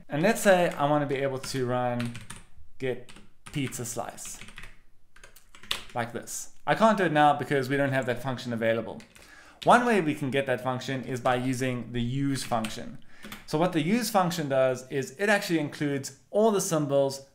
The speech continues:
from a namespace in our current namespace. So if we go use and pass through the symbol of the namespace, which is N S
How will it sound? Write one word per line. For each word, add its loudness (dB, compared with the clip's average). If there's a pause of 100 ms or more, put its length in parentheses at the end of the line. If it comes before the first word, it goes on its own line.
from 2
a 2
namespace -4
in -2
our 2
current 2
namespace. -4
So -6
if -2
we -2
go 2
use 0
and -4
pass -2
through -4
the -6
symbol -2
of -6
the -4
namespace, -4
which -8
is -8
N -8
S -6